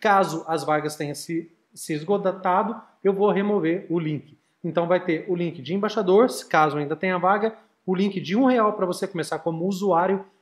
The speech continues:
e o link pra você se tornar afiliado da Builderall através do Funil Club. Então fica atento às informações que eu vou passar aqui, que é tudo que você precisa saber pra tomar uma decisão certa e começar o seu negócio online.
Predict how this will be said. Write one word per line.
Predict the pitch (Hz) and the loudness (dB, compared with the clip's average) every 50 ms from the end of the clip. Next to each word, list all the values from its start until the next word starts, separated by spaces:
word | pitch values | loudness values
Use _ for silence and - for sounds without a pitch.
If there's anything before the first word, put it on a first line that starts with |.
| _ _ 185 | _ _ -4
e | 196 | -2
o | 202 | -2
link | 190 175 185 180 - 196 190 185 - - _ | 0 -2 -2 -4 -4 -6 -8 -8 -10 -12 _
pra | 175 170 165 | -4 -4 -2
você | 156 165 - - 165 | -2 -4 -4 -4 -6
se | 156 - 196 - | -8 -8 -12 -4
tornar | - 214 190 170 165 156 151 160 156 - - _ _ _ _ _ - | -2 0 0 0 0 0 -2 -2 -2 -6 -14 _ _ _ _ _ -12
afiliado | 160 165 - 214 185 180 170 156 160 165 156 160 160 - - _ _ | -12 -8 -6 -6 -2 2 2 4 4 2 2 -2 -6 -10 -12 _ _
da | 139 139 160 | -4 -2 -2
Builderall | 156 143 147 175 180 170 165 151 143 139 139 165 - - | -2 -2 -2 -2 -2 0 0 0 2 2 0 0 -2 -6
através | 147 - 160 156 143 139 135 135 135 | -8 -4 -4 -2 -2 -2 -4 -4 -4
do | 147 | -8
Funil | 143 - 151 143 151 151 | -8 -8 -4 -2 -2 -2
Club. | 151 - 143 123 117 104 - _ _ _ _ _ _ _ | -2 -2 -2 -2 -2 -4 -10 _ _ _ _ _ _ _
Então | 147 139 - 190 196 190 190 - | -10 -2 -2 -2 -2 -2 -2 -2
fica | 226 233 233 240 | -2 -2 0 -2
atento | 226 - 214 214 208 220 208 - | -2 -2 -4 -4 -4 -6 -8 -6
às | 165 160 160 | -6 -4 -4
informações | 180 180 196 180 170 160 - 170 160 | -4 -2 -2 -2 -2 -2 -2 -6 -6
que | - - | -4 -2
eu | 180 | 0
vou | 180 | 0
passar | 170 190 175 - 185 | 0 0 0 0 -2
aqui, | 165 - 208 220 233 226 - _ _ | -2 -2 -4 -4 -6 -6 -12 _ _
que | _ - | _ -4
é | 214 | -4
tudo | 208 208 - 233 240 226 220 | -4 -2 -2 -2 -2 -2 -2
que | - | -4
você | 202 202 208 208 | -6 -4 -4 -4
precisa | 202 196 190 - 208 185 185 | -6 -6 -8 -10 -10 -10 -10
saber | 175 - 190 160 151 160 175 170 - _ _ _ _ - | -6 -6 -6 -2 -2 -2 -4 -4 -8 _ _ _ _ -6
pra | 175 170 | -6 -4
tomar | - 185 175 175 170 | -4 -4 -2 -2 -2
uma | 175 165 | -4 -4
decisão | 165 160 160 156 143 165 156 151 | -6 -10 -12 -6 -4 -4 -4 -4
certa | - - - - 175 185 185 185 208 202 190 - | -6 -6 -4 -2 0 0 0 -2 -6 -8 -8 -8
e | 160 | -10
começar | - - 175 175 160 - 180 160 151 - - - _ _ | -8 -6 -4 -4 -2 0 -2 -2 -2 -4 -10 -18 _ _
o | - 240 | -4 -4
seu | 208 - - 208 190 185 | -4 0 4 6 6 6
negócio | 180 180 160 160 160 156 - 170 | 6 4 0 0 -2 -2 -4 -6
online. | 151 143 127 120 113 104 | -6 -4 -4 -6 -8 -10